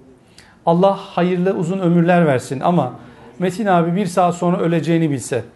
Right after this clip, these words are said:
Allah muhafaza. Şu dersi iştiyakla, muhabbetle dinler misin abi? Dersin sonunda yapılacak duayı, efendim, e, işte kılınacak teravihi aklına getirmezsin bir noktada. Çünkü bir saat sonra vefat edeceksin. Belki bir saat değil, yarım saat sonra vefat edecek.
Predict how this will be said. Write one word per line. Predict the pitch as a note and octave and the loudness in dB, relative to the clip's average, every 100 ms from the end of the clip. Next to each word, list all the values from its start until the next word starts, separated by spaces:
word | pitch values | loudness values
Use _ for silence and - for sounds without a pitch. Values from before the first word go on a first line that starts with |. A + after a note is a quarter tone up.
| - | -6
Allah | C#3+ D3 | -2 -2
muhafaza. | C#3 B2 A#2 A#2 A2+ A#2 - - - - - - - | -2 -4 -4 -6 -8 -10 -18 -20 -20 -20 -20 -20 -6
Şu | A#3 F3 | -2 2
dersi | F#3 F#3 - | 2 2 -4
iştiyakla, | A3 E3+ - F#3+ F#3 F#3+ | -6 -8 0 0 2 0
muhabbetle | E3+ E3 D#3 D#3+ D#3+ D#3+ | 0 0 0 -2 -2 -2
dinler | E3 F3 G3+ | 0 0 0
misin | D3+ C#3+ | -2 -4
abi? | C3+ A#2+ A2 - - D3+ - - - - - - | -4 -4 -6 -12 -18 -20 -20 -20 -20 -20 -18 0
Dersin | E3+ F3+ F#3+ F3 | 2 2 -2 -4
sonunda | G3+ F#3 F#3 | -2 0 2
yapılacak | F3+ F3 F3 D#3 F3 F3 D3 | 2 2 0 2 0 -2 -2
duayı, | - D#3+ D#3 D#3+ D#3+ E3 | 2 2 2 2 0 -2
efendim, | E3 D3+ E3+ D#3 D#3+ E3 F3 - - - - | -6 -6 -4 -2 -2 -4 -8 -20 -20 -20 -10
e, | F3 | -8
işte | E3 - F3 | -8 -4 -2
kılınacak | F3 E3+ D#3+ D#3+ E3+ | 0 2 2 0 0
teravihi | F3+ D#3+ D#3 D3+ D#3 E3+ | 2 4 4 0 -4 -2
aklına | F#3 F#3 B3 B3+ | -4 -2 0 2
getirmezsin | A3+ A3 A#3+ A#3+ A#3 - E3+ | 2 0 0 0 0 0 0
bir | E3 | 2
noktada. | D3+ - D3 A#2+ A2+ - _ | 2 0 -4 -4 -6 -14 _
Çünkü | G3+ G#3+ E3+ | -6 -2 0
bir | A3 | -2
saat | A3 G3 F#3+ | 2 0 2
sonra | F#3+ F#3+ | -2 0
vefat | E3+ E3 F#3 F3 | 0 0 0 -2
edeceksin. | D3+ B2 A#2 A2+ A#2 - - - _ C#3+ | -2 -4 -6 -10 -12 -20 -20 -20 _ -2
Belki | E3+ F#3+ G#3 E3+ | 0 0 -2 -4
bir | F3+ | -4
saat | F#3+ F#3+ F#3+ | -2 -2 -2
değil, | A#3 | -2
yarım | F3 F3 G#3 | 0 2 0
saat | G#3 E3+ | 0 -2
sonra | - D#3 D3 | -2 -4 -2
vefat | C#3 C3+ C3+ A#2+ | -2 -2 -4 -4
edecek. | A#2+ A2+ A2+ | -6 -6 -8